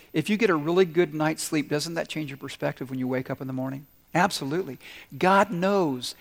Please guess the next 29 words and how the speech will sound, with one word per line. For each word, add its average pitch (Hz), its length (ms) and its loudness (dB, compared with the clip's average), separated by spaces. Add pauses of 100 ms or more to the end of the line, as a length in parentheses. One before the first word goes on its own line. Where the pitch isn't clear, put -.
(180)
that 160 160 6
we 160 100 4
need 160 240 0
rest, 147 300 -2
not 190 160 -2
just 190 200 2
for 175 140 -2
our 156 140 0
souls, 165 360 2
but 139 160 -2
for 139 180 0
our 127 80 2
bodies. 127 360 2
So 156 100 0
that's 170 180 4
the 165 60 -6
first 156 260 -2
step. 127 220 0 (440)
And 139 100 2
here 190 260 6
is 185 300 8
the 190 140 4
second. 202 560 6 (640)
Release 160 400 4
your 175 80 2
frustrations. 175 920 2 (1080)
Release 139 340 -4
your 160 100 -4
frustrations. 147 800 -4